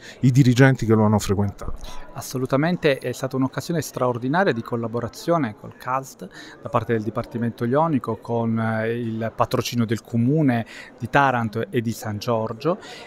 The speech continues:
Speaker 2: e soprattutto l'occasione per dare un contributo nella formazione della nuova classe dirigente, andando a declinare il concetto di, eh, ehm, leadership, che è un concetto complesso, fa parte della complessità, e in quella che è un'accezione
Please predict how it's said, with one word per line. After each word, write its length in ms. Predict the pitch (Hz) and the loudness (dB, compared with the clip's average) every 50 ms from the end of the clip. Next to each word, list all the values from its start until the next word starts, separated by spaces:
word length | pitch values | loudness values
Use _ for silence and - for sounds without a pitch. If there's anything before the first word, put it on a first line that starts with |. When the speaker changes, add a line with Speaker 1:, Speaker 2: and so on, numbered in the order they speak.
| - - | -16 -10
Speaker 2:
e 80 | - 135 | -8 -8
soprattutto 560 | - - 185 175 - 185 175 - 220 - 226 | -2 -2 -2 2 2 0 0 0 2 2 4
l'occasione 800 | 175 127 - - - 147 - - - 165 147 120 113 113 113 113 | 4 4 0 -2 -4 -6 -6 -2 2 4 4 4 4 2 0 -2
per 220 | - - 131 131 135 | -4 -4 -4 -4 -2
dare 180 | - 147 135 | -2 0 0
un 120 | 123 120 120 | 0 0 -2
contributo 720 | - - 135 139 135 - 139 147 135 139 160 170 - 196 | 0 0 0 0 0 0 -2 -4 -2 -2 -4 -2 -2 0
nella 200 | 185 139 113 110 | 0 2 0 0
formazione 540 | - - 135 123 123 135 - - - 143 143 | -2 -4 -4 -2 -2 -2 -4 -4 -2 0 0
della 180 | 131 117 110 107 | 0 0 -2 -2
nuova 220 | 110 113 113 113 | -2 -4 -4 -6
classe 380 | - - 117 - - - 123 113 | -6 -8 -10 -10 -10 -10 -6 -4
dirigente, 840 | 113 113 117 120 110 127 123 110 107 107 107 - - 135 156 156 - - - - - - - - - | -2 -2 -2 -2 -2 0 -2 -2 -2 -4 -8 -4 -2 -2 -2 -2 -4 -12 -20 -20 -20 -20 -20 -10 -4
andando 380 | - 127 131 135 143 143 127 | 0 2 2 2 2 2 0
a 60 | 127 113 | 0 -2
declinare 720 | - 135 - - 127 131 139 135 131 143 131 117 107 107 | -2 -4 -6 -4 -4 -2 0 2 4 2 2 2 0 -4
il 80 | 104 - | -8 -8
concetto 580 | - - 120 120 - - 139 123 - - 120 | -4 -4 -2 -2 -2 -2 -2 -4 -2 -4 -6
di, 260 | 110 104 113 110 110 113 - | -6 -4 -4 -4 -4 -4 -4
eh, 280 | - 123 117 113 113 - | -2 0 2 2 2 0
ehm, 680 | - 123 113 110 110 107 104 104 107 107 107 107 110 110 | 0 -2 0 0 0 -2 -2 -4 -4 -4 -4 -4 -4 -2
leadership, 640 | 110 117 143 156 127 113 104 - - - - - - | 0 0 0 2 2 2 0 0 0 -4 -4 -6 -6
che 80 | - | -8
è 20 | 107 | -8
un 60 | 92 | -6
concetto 440 | - - 110 107 - - - - 110 | -6 -6 -6 -6 -6 -8 -8 -8 -10
complesso, 680 | - - 107 98 - - 151 135 104 - - - - 113 | -6 -6 -6 -4 2 4 4 4 4 0 -6 -10 -10 -10
fa 140 | 104 - - | -10 -10 -8
parte 260 | - 110 - - 113 | -6 -6 -6 -4 -4
della 160 | 113 113 107 | -4 -4 -4
complessità, 800 | - - 117 110 - 120 120 110 - - - 156 - 185 180 196 - - - - - - - - - - | -2 -2 -2 -2 -2 -4 -6 -4 -6 -8 -10 -2 0 2 0 0 -2 -6 -12 -12 -12 -12 -14 -14 -6 2
e 280 | - 151 147 143 143 139 | 6 8 8 8 8 8
in 340 | 139 156 160 170 170 175 156 - | 6 4 2 2 0 0 0 2
quella 280 | - 170 185 196 190 | 2 4 4 4 0
che 140 | - - 135 | 0 0 0
è 20 | |
un'accezione 680 | 131 127 131 135 - - 143 - - 185 185 175 156 | 0 0 0 -2 -2 -4 -8 -8 -6 -4 -4 -4 -4